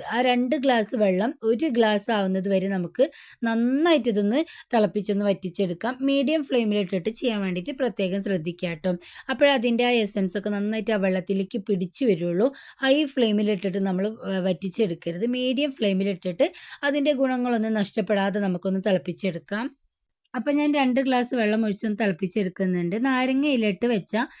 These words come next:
കഷായത്തിന് ദഹനം മെച്ചപ്പെടുത്താനും പ്രതിരോധ ശേഷി വർദ്ധിപ്പിക്കാനും ശരീരഭാരം കുറയ്ക്കാനും സഹായിക്കാൻ കഴിയും. കൂടാതെ ചർമ്മത്തിന്റെ ആരോഗ്യത്തിനും ശ്വാസകോശ സംബന്ധമായ പ്രശ്നങ്ങളും ലഘൂകരിക്കുന്നതിന് ഇത് ഉപയോഗിക്കും.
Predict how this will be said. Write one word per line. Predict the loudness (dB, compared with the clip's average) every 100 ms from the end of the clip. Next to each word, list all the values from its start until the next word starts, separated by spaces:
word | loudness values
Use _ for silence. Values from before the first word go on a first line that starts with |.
| -16
കഷായത്തിന് | -2 -2 0 0 2 0 0
ദഹനം | 2 2 4 2
മെച്ചപ്പെടുത്താനും | 2 0 0 0 0 2 2 0
പ്രതിരോധ | 0 0 0 2
ശേഷി | 0 0 -2 0
വർദ്ധിപ്പിക്കാനും | -2 0 -2 -4 -2 0 0
ശരീരഭാരം | -2 -2 0 0 0 -2
കുറയ്ക്കാനും | -2 -2 -2 -2 -2 -2
സഹായിക്കാൻ | -4 -2 -2 -4 -4 -2
കഴിയും. | 0 -2 -6 -10 -18 -20 -12
കൂടാതെ | -2 0 2 0
ചർമ്മത്തിന്റെ | 0 0 0 0 0 0
ആരോഗ്യത്തിനും | 0 0 0 -2 0 -2
ശ്വാസകോശ | -2 -2 -2 -2 -4 -4
സംബന്ധമായ | -4 -2 0 -2 -2
പ്രശ്നങ്ങളും | -4 -4 -4 -2 0 0 -2 -6 -18 0
ലഘൂകരിക്കുന്നതിന് | 0 2 2 4 2 0 0 2 2
ഇത് | 2 2
ഉപയോഗിക്കും. | 4 4 2 -4 -6